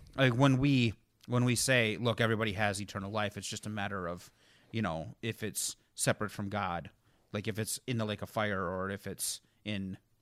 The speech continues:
in heaven or in the new earth with Jesus. Um,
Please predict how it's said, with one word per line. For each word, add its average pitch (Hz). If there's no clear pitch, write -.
in 107
heaven 101
or 101
in 107
the 107
new 101
earth 123
with 98
Jesus. 117
Um, 92